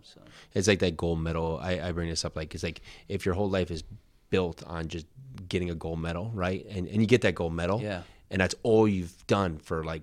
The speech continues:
Speaker 2: you know, I don't know, skiing or whatever since, like, four years old or three
Speaker 1: Right.
Speaker 2: years old, and you get there, like,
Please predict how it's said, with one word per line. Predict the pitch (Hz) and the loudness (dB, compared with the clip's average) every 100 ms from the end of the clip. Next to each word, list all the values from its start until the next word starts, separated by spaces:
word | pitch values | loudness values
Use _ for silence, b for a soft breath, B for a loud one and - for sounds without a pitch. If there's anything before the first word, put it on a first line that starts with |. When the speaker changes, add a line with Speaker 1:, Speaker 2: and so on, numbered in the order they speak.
| - - | -12 -8
Speaker 2:
you | |
know, | 90 82 | -6 -4
I | 85 90 | -6 -4
don't | 82 | -6
know, | 80 | -4
skiing | - - 117 98 | -6 2 2 4
or | |
whatever | 87 90 82 | 2 0 -2
since, | - 82 | -6 -8
like, | 80 | -8
four | - - 120 98 | -12 -4 -2 0
years | 87 82 | -2 -2
old | 87 85 80 | -2 -2 -4
or | 76 | -10
three | - 87 | -6 -4
Speaker 1:
Right. | |
Speaker 2:
years | 82 78 | -4 -6
old, | 85 82 | -6 -6
and | 78 | -8
you | 80 | -4
get | 92 | -4
there, | - 82 | -4 -6
like, | 78 85 | -6 -12